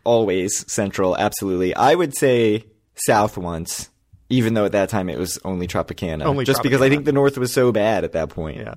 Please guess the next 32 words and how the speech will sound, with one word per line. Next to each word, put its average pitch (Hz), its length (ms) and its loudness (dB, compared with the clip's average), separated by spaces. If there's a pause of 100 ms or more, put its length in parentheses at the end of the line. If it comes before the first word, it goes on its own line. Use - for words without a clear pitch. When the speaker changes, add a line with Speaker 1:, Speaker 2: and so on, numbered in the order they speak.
(100)
Speaker 2:
it 185 140 -2
was 165 100 0
only 143 200 -2
resorts, 107 460 -12
effectively, 143 540 -10
because 117 320 -6
the 104 100 -8 (320)
Taj 98 320 -2
was - 340 -16 (180)
nothing. - 420 -12 (540)
Speaker 1:
You 120 120 0
know 131 140 2
what 107 140 2
was 104 260 0 (100)
in 113 160 0
the 101 80 0
central 104 340 -2
part 87 220 -2
of 80 40 -6
the 80 60 -8
boardwalk 82 520 -4 (260)
for 95 180 -2
both 92 440 -2
iterations? 85 680 -4 (320)
Speaker 2:
Oh, 143 100 2
the 127 100 -8
pier. 131 340 -8 (300)
Speaker 1:
The 104 80 -2
Rainforest 92 480 -2
Cafe. 85 320 -6 (320)
Speaker 2:
Oh, 139 120 2
and, 113 140 0